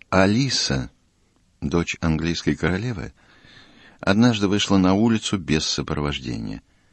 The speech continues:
Какой-то человек спросил её: «Кто ты?» Она вежливо ему ответила: «Я никто и ничто, но моя мама — королева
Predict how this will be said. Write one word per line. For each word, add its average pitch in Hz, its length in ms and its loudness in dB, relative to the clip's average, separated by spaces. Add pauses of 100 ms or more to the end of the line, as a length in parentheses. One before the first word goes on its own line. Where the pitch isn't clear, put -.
(1000)
Какой-то 87 420 2
человек 95 380 0
спросил 92 440 -2
её: 87 140 0
«Кто - 500 -6
ты?» 62 320 -10 (1800)
Она 92 460 4
вежливо 78 640 -2
ему 73 240 -4
ответила: 67 600 -8 (460)
«Я 67 240 -6
никто 85 500 -6 (680)
и 85 80 -6
ничто, 69 580 -8 (1080)
но 87 140 4
моя 85 260 4
мама — 104 440 2 (880)
королева 92 600 -2